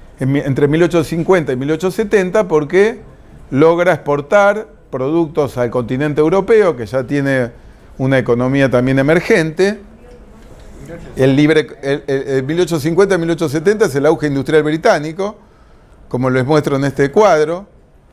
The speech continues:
eh, y que después, bueno, como las potencias europeas también van a empezar a desarrollarse, le van a empezar a competir a Inglaterra a partir de mil ochocientos setenta. Pero,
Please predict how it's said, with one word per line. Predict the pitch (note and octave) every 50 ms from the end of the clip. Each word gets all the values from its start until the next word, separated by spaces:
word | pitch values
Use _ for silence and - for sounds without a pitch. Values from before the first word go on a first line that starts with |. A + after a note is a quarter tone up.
| _ _ _ _ _ - - - - - -
eh, | - - C3+ C3 B2+ B2+ B2 B2 A#2+ A#2+ A#2 A#2 A#2 A#2 A#2 A2+
y | - C#3+ C#3+
que | B2 - D#3
después, | D3+ D#3+ D#3+ D#3 D#3 - A3 A3+
bueno, | G#3 F3+ G3 G3+ E3 B2+ A2+ A2 G2+ G2 G2 -
como | A#2+ A#2+ B2 B2+
las | B2+ B2+ A#2
potencias | - C#3 B2 D#3 E3+ D3+ D#3 E3+ D#3
europeas | E3 E3 D#3 D#3 D3+ D#3 G3+ G3 E3+ -
también | - C3+ C3 C#3 D3 D3
van | D3 D3 D3
a | D3
empezar | D3 C#3+ D3+ A#2+ A2+ D3+ D3+
a | D3+
desarrollarse, | D3+ D3+ D3 B2+ D#3+ E3 E3 F#3+ F3 D#3+ F#3 G3 G3 G3 A3+ B3+ A3+ F3+
le | C#3+ B2+ B2
van | C3 C#3 C#3
a |
empezar | C3 A#2 B2+ - - C#3+ C#3+
a | C3+
competir | A2+ C3 A#2+ A#2 C#3 C3+ - G3+ F3+ C#3
a |
Inglaterra | B2 A2+ A2+ A2+ A2+ G2 - A#2+ A2 G#2+ G#2+ A2 G#2+ G2+ - - - -
a | A#2+ A#2+
partir | G2+ C3 A#2+ A2+ C3 C#3 C3
de | B2
mil | A#2+ B2 B2+ B2+
ochocientos | A#2+ - B2 A2+
setenta. | - A#2+ G#2+ F2+ A2 G2+ F#2+ F2+ E2+ G2 F2+ - - - - - - - - -
Pero, | B2+ B2+ C3 B2+ B2+ B2+ B2 B2 A#2